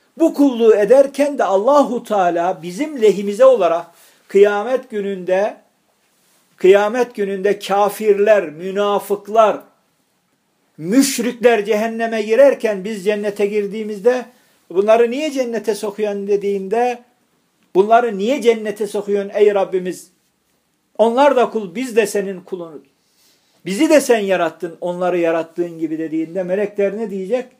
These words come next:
Siz Allahu Teala'nın emrine isyan ederken bunlar Allahu Teala'nın emrine itaat ediyordu. Bizim lehimize şahitlik edecekler.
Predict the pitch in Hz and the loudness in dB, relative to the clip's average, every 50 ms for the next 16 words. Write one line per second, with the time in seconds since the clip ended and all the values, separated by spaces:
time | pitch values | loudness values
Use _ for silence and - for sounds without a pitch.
0 | _ _ _ _ _ _ _ _ - - 254 254 220 175 196 190 196 214 240 240 | _ _ _ _ _ _ _ _ -10 -8 -8 -8 -4 -2 0 2 4 6 6 4
1 | 226 233 226 208 202 202 196 196 196 196 196 196 190 196 196 185 185 185 185 190 | 4 4 2 0 2 2 2 2 2 0 -2 -6 -6 -6 -6 -6 -4 -4 -4 -2
2 | 190 190 180 175 - - 208 226 220 208 190 170 160 160 151 - - 175 165 165 | 0 -2 -2 -2 -2 -2 0 0 0 0 -2 -2 -2 -2 -4 -4 -6 -10 -10 -10
3 | 170 185 185 196 196 170 151 165 165 175 208 226 202 185 196 175 - - 175 170 | -10 -10 -6 -4 -4 -2 -2 -2 -2 0 0 0 -2 -2 -6 -10 -8 -6 -4 -2
4 | 165 165 170 165 160 160 185 233 262 262 - _ _ _ _ _ _ _ _ _ | -2 -2 -2 -4 -4 -6 -6 -8 -8 -10 -12 _ _ _ _ _ _ _ _ _
5 | _ _ _ _ _ _ - 185 180 175 175 170 190 185 196 196 185 175 170 - | _ _ _ _ _ _ -10 -8 -8 -8 -8 -8 -8 -6 -6 -4 -4 -6 -6 -4
6 | - 190 196 196 190 - 156 139 131 131 131 120 120 120 127 131 165 175 196 233 | -2 0 0 0 0 -2 -6 -8 -8 -8 -10 -10 -10 -12 -12 -12 -10 -6 -6 -6
7 | 202 170 165 170 160 180 175 180 175 208 196 196 - 170 147 143 143 139 - 139 | -6 -4 -6 -6 -6 -6 -8 -8 -6 -6 -6 -6 -8 -8 -8 -8 -10 -10 -14 -20
8 | - 123 113 117 _ 120 _ _ _ _ | -20 -20 -20 _ _ -20 _ _ _ _